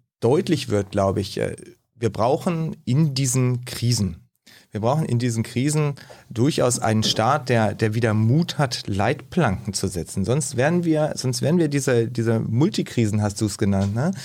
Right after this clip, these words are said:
Äh, werden wir sie ja überhaupt nicht gelöst bekommen.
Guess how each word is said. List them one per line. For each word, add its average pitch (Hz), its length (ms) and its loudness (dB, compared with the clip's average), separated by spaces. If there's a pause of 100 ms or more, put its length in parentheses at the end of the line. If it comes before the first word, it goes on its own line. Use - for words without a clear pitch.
(180)
Äh, 117 360 2
werden 135 200 0
wir 131 100 2
sie 123 120 2
ja 120 80 6
überhaupt 123 360 0
nicht 123 160 -2
gelöst 127 320 0
bekommen. 98 460 0